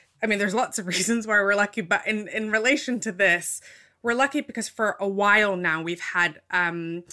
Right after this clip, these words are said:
the public has been unanimous in their belief around climate change and to some extent climate science. So we're having a less polarizing debate on, does climate change exist? Do we believe scientists?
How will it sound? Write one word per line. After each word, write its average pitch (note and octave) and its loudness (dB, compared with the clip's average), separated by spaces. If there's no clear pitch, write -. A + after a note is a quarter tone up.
the A3 -4
public A3 -6
has F3 -10
been F#3 -6
unanimous E3+ -2
in E3+ -6
their E3 -2
belief E3 -10
around D3+ -8
climate D#3 -12
change - -14
and F#3 -8
to F#3 -10
some E3+ -6
extent D#3 -10
climate E3 -12
science. D3 -8
So G#3 -8
we're F#3 -4
having G#3+ -6
a F#3+ -4
less F#3+ 0
polarizing E3+ -2
debate D#3 -6
on, E3 -8
does D#4+ -4
climate D#4 -2
change B3 -4
exist? F#3 -4
Do F#3 -4
we F#3 -2
believe F#3 -6
scientists? E3 -4